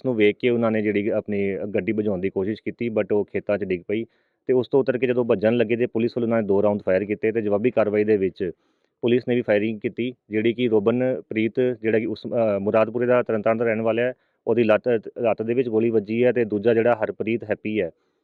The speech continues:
ਜਿਹੜਾ ਕਿ ਉਸਮਾ ਪਿੰਡ ਦਾ ਰਹਿਣ ਵਾਲਾ ਹੈ, ਅ, ਇਹਨਾਂ ਦੋਵਾਂ ਨੂੰ ਕਾਬੂ ਕੀਤਾ।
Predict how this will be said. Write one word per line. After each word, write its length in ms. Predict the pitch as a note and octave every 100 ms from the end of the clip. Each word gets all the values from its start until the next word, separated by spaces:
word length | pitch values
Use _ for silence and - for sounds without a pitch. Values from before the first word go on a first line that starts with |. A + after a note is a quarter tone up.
| _
ਜਿਹੜਾ 140 | A#2 B2
ਕਿ 60 |
ਉਸਮਾ 300 | B2+ B2+ C#3
ਪਿੰਡ 180 | C3 A#2
ਦਾ 80 | G#2+
ਰਹਿਣ 200 | F#2+ G2
ਵਾਲਾ 200 | F#2+ E2
ਹੈ, 80 | D#2+ _ _ _ -
ਅ, 220 | B2+ A#2 A2
ਇਹਨਾਂ 160 | B2 A#2+
ਦੋਵਾਂ 240 | A2+ A#2
ਨੂੰ 240 | A#2 A#2
ਕਾਬੂ 280 | G2+ G2 G#2
ਕੀਤਾ। 340 | A2+ A2+ B2+